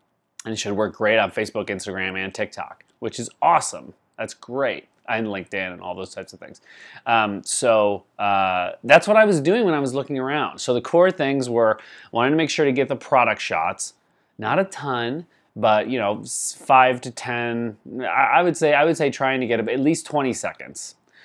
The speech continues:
um, so that you can make sure to cut and paste where you need to, or, and that, that you have enough footage. Uh, if, if, if, if you can do thirty, that's great. And it's just, it doesn't have to be crazy, just making sure that you're getting that. Uh, you get the five-minute interview,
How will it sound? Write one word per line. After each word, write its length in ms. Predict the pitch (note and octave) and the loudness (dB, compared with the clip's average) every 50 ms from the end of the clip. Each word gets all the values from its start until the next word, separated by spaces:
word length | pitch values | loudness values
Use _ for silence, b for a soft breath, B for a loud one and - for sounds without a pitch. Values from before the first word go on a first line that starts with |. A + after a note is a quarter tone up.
| b b b b b | b b b b b
um, 540 | G#2 G2 G2 G2+ G2 F#2+ F#2+ E2+ - A2+ A#2 A2+ | -4 0 0 0 0 -2 -4 -6 -10 -12 -10 -6
so 160 | - B2 A#2 | -2 0 0
that 80 | A2 A2 | 0 0
you 140 | A2 A2+ | -2 -2
can 120 | G#2 A2+ G#2+ | -2 -2 -2
make 160 | G#2+ G#2+ G2+ | -2 -4 -6
sure 160 | - - A2+ | -6 -6 -6
to 80 | G2 F#2+ | -6 -6
cut 240 | - - - G#2+ G2 | -8 -8 -8 -8 -8
and 100 | G2 F2 | -8 -8
paste 280 | - G2+ G2 - - | -6 -8 -8 -8 -8
where 100 | A2 G#2 | -8 -8
you 140 | F#2+ F#2 F#2 | -6 -6 -6
need 240 | G2 G#2+ G#2+ F#2+ - | -6 -6 -8 -8 -8
to, 160 | - G#2+ G2+ | -8 -6 -6
or, 560 | G2+ G2+ F#2+ F#2 F#2 F2+ F#2 F#2 F#2 - - _ _ _ _ _ - | -4 -4 -4 -4 -4 -4 -6 -6 -8 -10 -12 _ _ _ _ _ -10
and 340 | A2+ A2 A2 G#2+ G#2+ G#2 - F2+ | -8 -6 -4 -4 -6 -6 -8 -6
that, 160 | G#2+ G#2 D#2+ | -8 -8 -6
that 120 | F#2 G#2+ G#2+ | -6 -8 -6
you 100 | G#2+ G2+ | -6 -8
have 180 | F#2+ G2 G2 | -8 -10 -10
enough 220 | F#2+ F2+ F2 E2 _ | -10 -10 -14 -14 _
footage. 520 | _ - C#2+ C2+ C2+ - - - - - - - | _ -20 -18 -16 -16 -14 -14 -14 -16 -16 -18 -16
Uh, 100 | - D2 - - - - - | -14 -14 -14 -14 -18 -12 -8
if, 120 | - D3 C#3 A#2+ | -6 -6 -4 -4
if, 240 | B2 C#3+ C3+ - - | -4 -4 -4 -6 -8
if, 220 | - C3+ B2 A#2+ | -8 -10 -10 -10
if 180 | - A#2+ B2 C3 | -10 -8 -6 -4
you 60 | C#3+ | -2
can 100 | D3 D3+ | 0 0
do 120 | C#3+ C3+ | 0 0
thirty, 340 | C3 - B2+ A#2+ A#2 A#2 A2+ | -2 0 0 0 2 2 0
that's 220 | G#2 F#2+ F#2 - - | 0 -2 -6 -8 -12
great. 240 | - E2+ D#2 - _ - | -14 -14 -16 -14 _ -6
And 100 | A#2 B2 | -4 -2
it's 120 | B2 A#2+ | -2 -2
just, 220 | - D3+ C#3+ - - | -4 -6 -6 -8 -8
it 60 | B2 | -6
doesn't 180 | C#3+ D3 D3 D3+ | -6 -4 -2 -2
have 100 | C#3+ C3+ | -4 -4
to 60 | C#3+ | -4
be 80 | C3+ | -6
crazy, 480 | - - C#3 C3+ C#3 B2+ B2 C3 B2+ B2 | -4 -2 0 0 0 2 0 0 -2 -2
just 160 | A2+ A2+ - | -4 -6 -8
making 200 | B2+ A#2+ A#2+ A#2+ | -8 -8 -8 -6
sure 160 | A2+ B2 B2 | -6 -6 -4
that 80 | A#2+ A2+ | -4 -4
you're 120 | A2 G#2+ | -6 -6
getting 280 | G2+ G2+ G#2 G#2 G#2 G2+ | -4 -2 -2 -2 -2 -2
that. 300 | G2 G2 G2 G2 - - B B B B B B B B | -4 -4 -4 -4 -6 -10 B B B B B B B B
Uh, 200 | A2 G#2 G2+ F#2+ G2 | 2 4 4 4 4
you 120 | A2 A#2 | 2 2
get 160 | A#2 C3 - | 2 2 0
the 60 | - - | 0 -2
five-minute 540 | - C3 B2 B2 B2 B2 C3+ C3 C3+ B2+ | 2 4 6 6 4 4 0 0 0 0
interview, 540 | B2 A2 G#2+ G#2+ G2+ F#2+ G2+ G2 G2 G#2 G2+ | -2 -2 -2 -2 -4 -2 -2 -2 -2 -4 -6